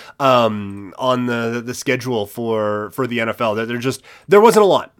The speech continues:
There was not a lot there from an N F L standpoint. Uh, where were we? Tampa Bay covers at minus eleven. Again, Tampa Bay just does not have the firepower to get close to, to Tampa Bay. Same thing for the Rams against Jacksonville. They get the job done.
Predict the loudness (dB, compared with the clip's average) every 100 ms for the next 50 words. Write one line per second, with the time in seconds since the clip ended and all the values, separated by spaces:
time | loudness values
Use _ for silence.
0 | _ 0 2 0 0 0 0 -2 -4 -2
1 | -2 -4 -4 -4 -4 -6 -6 -6 -8 -8
2 | -6 -8 -8 -8 -8 -8 -6 -8 -12 -12
3 | -8 -6 -8 -8 -8 -8 -12 -20 -20 _
4 | -8 -2 0 0 -2 -4 -8 -12 -14 -10
5 | -4 -2 -2 -2 -4 0 0 2 0 0
6 | 0 -2 0 0 0 -2 -4 -6 -4 -4
7 | -4 -8 -4 -6 -4 -6 -6 -10 -2 -2
8 | -2 -4 -4 -2 -2 -2 -2 -6 -20 _
9 | -4 -2 0 -2 -4 -8 -4 -4 -4 -6
10 | -6 -8 -6 -8 -8 -8 -8 -8 -6 -4
11 | -4 -2 -4 -2 -4 -4 -6 -8 -4 -4
12 | -6 -8 -10 -6 -6 -6 -8 -6 -6 -6
13 | -12 -16 -8 -6 -6 _ -12 -6 -6 -6
14 | -12 -12